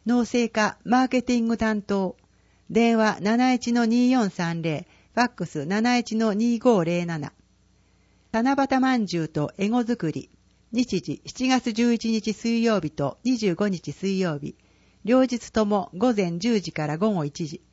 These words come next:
費用千二百円。定員十五人先着順。持ち物エプロン、三角巾。お茶にエベやお抹茶体験。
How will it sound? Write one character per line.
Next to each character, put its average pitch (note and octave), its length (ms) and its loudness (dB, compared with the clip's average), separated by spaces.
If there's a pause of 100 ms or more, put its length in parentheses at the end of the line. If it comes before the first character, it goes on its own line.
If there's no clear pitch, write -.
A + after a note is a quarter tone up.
(200)
費 B3+ 160 0
用 D#3 220 2
千 A#3 260 0
二 A#3 100 2
百 G#3+ 280 -2
円。 D3 240 -4 (420)
定 A#3 240 4
員 G#3+ 320 -2
十 A#3+ 200 0
五 F3 160 2
人 D3+ 200 -4
先 G#3+ 220 -2
着 G3 280 -2
順。 F3 220 -6 (380)
持 G#3 140 0
ち C4 140 -2
物 F#3 280 0
エ A3+ 120 -2
プ F3 180 0
ロ C#3+ 120 -4
ン、 D3 100 -10
三 A3+ 200 -2
角 G#3 300 -4
巾。 C#3 240 -10 (1040)
お G#3 80 2
茶 C4+ 180 2
に C4 160 4
エ C4 80 4
ベ F#3+ 140 2
や D3 240 -2
お G3 80 0
抹 B3 160 4
茶 A#3+ 220 -2
体 G#3+ 240 2
験。 - 260 -10